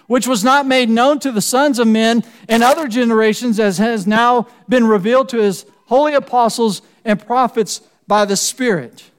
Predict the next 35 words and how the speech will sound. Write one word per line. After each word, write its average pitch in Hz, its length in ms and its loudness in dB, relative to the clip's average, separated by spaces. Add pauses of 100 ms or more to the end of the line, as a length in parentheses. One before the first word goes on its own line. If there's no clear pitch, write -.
(360)
It 262 140 2
is 240 160 0
in 247 160 2
this 311 180 0
sense 226 760 -4 (320)
that 220 120 2
we 247 160 0
understand 262 560 0
that 196 140 -4
God's 254 260 0
promise 247 540 -2
was 185 200 -2
not 240 480 0
based 240 340 0
upon 208 340 -2
the 185 80 -4
Jews' 180 420 -4
will. 147 400 -6 (1300)
It 240 80 2
was 262 180 2
not 269 300 0
based 269 340 0
upon 240 560 0 (160)
the 214 140 0
Jews' 233 420 -2 (160)
desires 214 720 2
or 208 80 0
whatever 240 340 2
they 220 180 0
thought. 214 340 -2 (120)
It 247 120 2
was 214 200 0
ultimately 269 840 0 (260)
based 262 380 0
upon 226 560 0